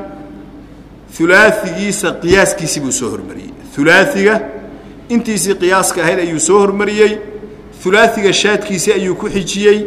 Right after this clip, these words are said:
Ghayru thulaathiga qiyaaskiisii ayuu raaciyey. Baabkana intaasu ku dhammaynaya. Waa yahay thulaathiga qiyaaskiisa mar haddii uu soo hormariyey. Musanifka wuxuu sheegay raxmatullaahi calayhi,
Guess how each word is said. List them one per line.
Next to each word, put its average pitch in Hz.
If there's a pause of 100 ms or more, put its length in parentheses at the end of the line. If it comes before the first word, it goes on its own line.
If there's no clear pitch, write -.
(600)
Ghayru 214
thulaathiga 208
qiyaaskiisii 175
ayuu 147
raaciyey. 147
Baabkana 151
intaasu 123
ku 120
dhammaynaya. 107 (1120)
Waa 233
yahay 233
thulaathiga 208
qiyaaskiisa 190
mar 185
haddii 160
uu 135
soo 147
hormariyey. 117 (720)
Musanifka 170
wuxuu 170
sheegay 147
raxmatullaahi 139
calayhi, 160